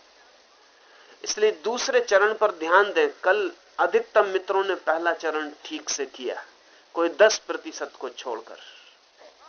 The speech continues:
लेकिन दूसरे चरण में कोई, उन दस प्रतिशत लोगों में चालीस प्रतिशत लोग और सम्मिलित हो गए, दूसरे चरण में पचास प्रतिशत लोग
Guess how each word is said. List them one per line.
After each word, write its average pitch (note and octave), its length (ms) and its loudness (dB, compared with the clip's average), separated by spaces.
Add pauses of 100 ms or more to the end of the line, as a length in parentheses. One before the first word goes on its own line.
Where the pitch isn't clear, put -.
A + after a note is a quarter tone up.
(2250)
लेकिन B3 400 4
दूसरे C4 360 -2
चरण B3 300 6
में A#3+ 180 0
कोई, G#3+ 320 2 (2000)
उन A#3+ 180 2
दस G3+ 260 6
प्रतिशत - 560 -6 (340)
लोगों F3+ 380 2
में F#3+ 160 0
चालीस F3+ 380 2
प्रतिशत E3+ 460 -8
लोग D#3+ 160 -2
और C#3+ 160 2
सम्मिलित B2 400 -10
हो A#2+ 100 -10
गए, B2+ 160 -6
दूसरे D#3+ 400 -6
चरण F3 300 -2
में E3 140 -4
पचास E3 400 -2
प्रतिशत - 540 -10
लोग C3 280 -6